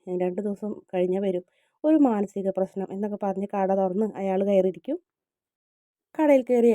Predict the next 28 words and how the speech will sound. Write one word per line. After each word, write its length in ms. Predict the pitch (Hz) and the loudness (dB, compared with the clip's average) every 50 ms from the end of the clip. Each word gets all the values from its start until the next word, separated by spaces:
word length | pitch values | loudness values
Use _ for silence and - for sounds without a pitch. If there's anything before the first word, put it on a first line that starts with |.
| 185 | 4
കസേരയിൽ 520 | - 254 247 240 247 233 214 214 214 220 220 | 0 -2 -4 -2 0 0 2 2 2 2 0
ഇരുന്നിട്ട് 280 | 214 202 202 185 202 | 0 0 -2 -6 -4
പറയും, 240 | 196 196 190 180 190 | -4 -4 -4 -4 -6
"ക-, 160 | - - - 277 | -10 -12 -6 -2
എന്തൊക്കെ 500 | 294 302 311 302 320 330 320 _ - 330 | 2 2 4 4 4 2 0 _ -2 0
ഒരു 180 | 330 320 302 285 | 2 2 2 2
പോരായിക 460 | 269 240 214 196 196 196 196 196 220 208 | 2 2 4 4 4 4 4 2 2 0
ഉണ്ട് 200 | 170 160 175 180 | 0 0 -2 -4
ട്ടോ. 180 | - 190 160 147 _ _ _ _ _ _ _ _ | -6 -6 -8 -8 _ _ _ _ _ _ _ _
എന്ന് 160 | 254 247 247 233 | -8 -6 -2 -2
എന്തായാലും 460 | 233 240 240 240 247 233 226 233 240 | 0 0 2 2 2 2 4 2 0
നമുക്ക് 220 | 240 247 233 226 | 0 -2 -2 -2
എന്ത്, 140 | 208 165 - | -4 -4 -2
അതൊക്കെ 240 | 147 185 - - 277 | -4 -6 -2 -4 -2
പോട്ടെ, 300 | - 277 247 220 - 202 - | 2 2 2 2 0 -6 -10
ഈ 120 | - 277 294 | -6 -8 -8
കടയൊക്കെ 440 | - - 277 247 226 226 226 - 233 | -4 0 0 0 0 0 -2 -2 -4
ആകെ 260 | 214 208 208 214 214 226 | -2 -2 -2 -2 -2 -2
ഒന്ന് 160 | 220 220 220 | -2 -2 -2
മാറ്റം 360 | 214 196 190 185 - 190 202 | -4 -4 -6 -4 -4 -4 -2
വരുത്തണം, 320 | 196 190 185 - 190 190 202 | -2 -4 -4 -4 -6 -6 -6
ഒന്ന് 120 | 214 220 | -6 -8
പൊളിച്ച് 340 | 208 208 196 190 185 _ - | -6 -6 -4 -4 -6 _ -10
ഇത്തിരി 200 | 202 190 - 208 | -12 -10 -10 -12
കൂടെ 200 | 190 202 196 208 | -8 -6 -4 -4
വലുതാക്കണം" 560 | 202 190 190 185 170 180 180 185 - 202 202 190 | -2 -2 -4 -4 -4 -4 -4 -4 -4 -6 -4 -2
എന്നൊക്കെ 220 | 185 185 185 180 | -2 -4 -4 -6
പറഞ്ഞപ്പോൾ 360 | 190 185 185 185 - 202 208 | -6 -6 -6 -6 -10 -14 -18